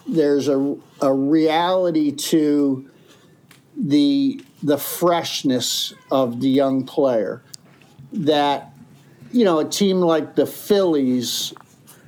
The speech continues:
couldn't tap into. Um, the Braves, you know, don't, didn't really have, at least this year, that kind of a rookie.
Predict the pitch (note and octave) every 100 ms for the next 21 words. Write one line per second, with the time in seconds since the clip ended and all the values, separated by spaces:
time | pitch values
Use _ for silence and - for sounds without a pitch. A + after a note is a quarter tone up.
0 | - _ - _ - G3+ D#3+ C#3+ - E3
1 | C3 - C#3 B2+ A2+ - - - - _
2 | - _ - - - - - - - -
3 | - - C#3+ C#3 C3+ C3 B2+ B2 G#2 -
4 | - - C#3+ C#3+ B2 D3+ D#3+ D#3+ D#3 C#3+
5 | C3 A2 B2 - - - - - - -
6 | - - - - - - - F3 - -
7 | - C#4+ F3 C#3+ C3 C3 C3 E3+ E3 D#3+
8 | C3 F3 E3+ E3 - - G#3+ E3+ F3 D#3+
9 | D#3 C#3 D3+ D3+ D3+ D3 C3 B2+ D3 D3+
10 | D#3+ - - D#3+ C#3 - D3+ C#3 C3 B2+
11 | A#2+ - - D3 C#3+ C#3 - - D3+ C#3
12 | C#3 A#2+ B2 C3 C3+ B2+ - G#2+